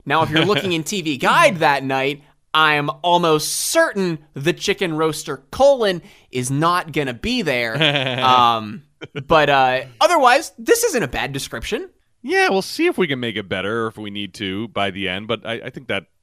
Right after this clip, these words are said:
Speaker 2: kind of sets everything up pretty well. We'll see, though. We open with a cold open with George and Jerry outside a market, and George lamenting because he is super cheap that there's no
Speaker 1: <laughs>
Speaker 2: haggling in this country anymore. When did we get rid of haggling?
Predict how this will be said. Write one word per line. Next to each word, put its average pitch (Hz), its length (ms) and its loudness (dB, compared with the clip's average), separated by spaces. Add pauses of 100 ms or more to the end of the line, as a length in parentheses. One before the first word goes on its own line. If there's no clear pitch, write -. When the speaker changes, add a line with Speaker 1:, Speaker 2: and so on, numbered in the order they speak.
Speaker 2:
kind 98 200 -8
of 87 80 -14
sets - 240 -10
everything 90 240 -10
up 85 120 -12
pretty 87 160 -14
well. 80 260 -10
We'll 117 80 -10
see, 90 220 -12
though. 78 260 -12 (160)
We 131 260 0
open 180 380 4
with 156 140 2
a 156 60 0
cold 160 280 4
open 147 480 0 (100)
with 117 380 -2
George 131 600 2
and 123 200 -8
Jerry 123 500 0
outside 113 440 -2
a 101 40 -4
market, 175 640 2
and 127 220 -6
George 135 360 2
lamenting 123 720 -4
because 113 300 -10
he 117 80 -8
is 107 80 -8
super 254 320 2
cheap 170 380 -4
that 135 180 -2 (240)
there's 160 180 -2
no 202 120 0
Speaker 1:
<laughs> - 160 -2
Speaker 2:
haggling 135 600 -4
in 120 140 -8
this 113 160 -10
country 101 400 -10
anymore. 82 320 -10
When 135 160 -2
did 220 100 0
we 180 60 0
get 165 160 2
rid 170 120 2
of 156 80 0
haggling? 120 640 -2